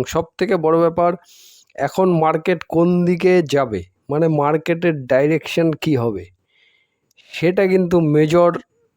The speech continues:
যে রেজাল্টগুলো দরকার সেটা চলে এসছে। তার মানে আমাদের মার্কেটের সবথেকে বড় তিনটে হাতি আমি যাদেরকে হাতি বলি, তার কারণ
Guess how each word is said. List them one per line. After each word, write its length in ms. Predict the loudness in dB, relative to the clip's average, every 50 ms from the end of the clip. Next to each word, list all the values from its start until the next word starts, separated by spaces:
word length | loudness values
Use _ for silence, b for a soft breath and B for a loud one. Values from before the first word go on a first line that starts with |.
| _ _ -12
যে 240 | -10 -6 -2 0 2 2
রেজাল্টগুলো 540 | 2 2 2 0 0 -2 0 0 0 0 0
দরকার 460 | 0 2 0 0 0 0 -2 -4 -4 -6 -10 _ _ _ -12 -8
সেটা 220 | -6 -4 -2 -2 -4 -2
চলে 200 | -2 -2 0 0 -2
এসছে। 160 | -4 -4 -6 -4
তার 180 | -2 0 0
মানে 180 | 0 0 0 0 -2 -4
আমাদের 460 | -6 -4 -2 0 0 0 0 0 0 0
মার্কেটের 760 | 0 0 0 0 -2 -2 -2 -4 -4 -4 -2 0 0 0 0 -2 -4 -6
সবথেকে 600 | -6 -8 -8 _ _ _ -6 -4 -4 -2 0 0 0 0 -2 -4 -4 -2
বড় 240 | 0 2 2 2 2 4 2 2 0 _
তিনটে 460 | -2 0 0 0 0 -2 0 0 2 2 2 0 -2
হাতি 340 | -2 -4 -4 -4 -6 -6 -6 -8 -14 _ _ _ _ _ _ _ _ _
আমি 280 | -8 -6 -4 -2 -2 -2 -2 -2 -2
যাদেরকে 360 | -2 0 -2 -2 -4 -4 -4 -4 -2
হাতি 260 | -2 -2 0 -2 -2 0 -2
বলি, 200 | -2 -4 -6 -12 _ _ _ _
তার 140 | -4 -4 -4 -2 0
কারণ 220 | 2 2 2 2